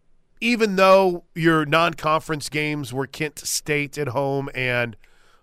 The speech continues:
uh, whom, U tep at home last year, it was Brent Venables' first year, and you had Kansas State and Baylor coming in. I mean, your biggest home game this year is, is what,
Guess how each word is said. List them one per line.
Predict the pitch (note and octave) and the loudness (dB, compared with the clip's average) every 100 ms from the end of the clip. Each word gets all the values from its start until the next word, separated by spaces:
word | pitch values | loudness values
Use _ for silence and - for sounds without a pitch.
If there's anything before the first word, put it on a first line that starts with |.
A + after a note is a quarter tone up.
| - | -10
uh, | C3+ | -6
whom, | B2+ D3+ C#3 | -6 -6 -6
U | E3+ | -6
tep | E3 D3+ C#3+ - | -4 -2 -2 -2
at | C#3+ | -4
home | C#3 C#3 | -2 -2
last | C3+ C3 B2+ - C#3 | -2 -2 -4 -6 -4
year, | C3+ B2+ - - - - - | -4 -4 -10 -20 -20 -16 -6
it | |
was | F3+ | -6
Brent | C3+ G3 E3+ | -2 -4 -2
Venables' | F#3+ F#3 F#3 - | -2 -2 -4 -4
first | F3 F3 - E3 | -4 -2 -4 -4
year, | E3 E3 | -2 -2
and | D#3+ | -4
you | E3 | -4
had | C#3+ D3 | -6 -6
Kansas | D3+ D#3+ D3 C#3+ | -6 -6 -4 -8
State | D#3 D3 D3+ | -6 -4 -4
and | D#3 C#3+ | -6 -8
Baylor | C#3 C3+ C#3 C3+ | -6 -4 -4 -6
coming | - C3+ C3 | -6 -6 -4
in. | B2+ B2+ - _ _ - | -4 -6 -10 _ _ -16
I | - | -8
mean, | D#3+ | -4
your | D#3 | -4
biggest | - - D#3 C#3+ - | -4 -2 -2 -2 -2
home | G3 B3+ | -4 -2
game | C#3+ B2 | -4 -4
this | B2 - | -8 -8
year | C3+ B2+ | -4 -4
is, | B2 A#2 - - - _ _ _ - | -4 -6 -14 -20 -20 _ _ _ -6
is | C#3 | -2
what, | C3+ D#3 | 2 2